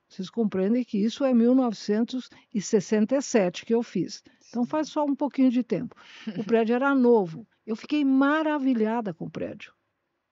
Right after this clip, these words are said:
Speaker 1: Maravilhada, olhando, achei aquele prédio
Speaker 2: Uhum.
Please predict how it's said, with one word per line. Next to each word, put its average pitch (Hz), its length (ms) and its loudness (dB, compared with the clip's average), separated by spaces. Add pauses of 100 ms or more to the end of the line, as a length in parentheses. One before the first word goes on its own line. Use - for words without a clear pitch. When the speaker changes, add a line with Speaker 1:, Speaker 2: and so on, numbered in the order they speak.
(180)
Speaker 1:
Maravilhada, 247 840 -2
olhando, 202 680 -6
achei 226 200 -10
aquele 220 200 -6
prédio 202 480 -6
Speaker 2:
Uhum. 156 180 -16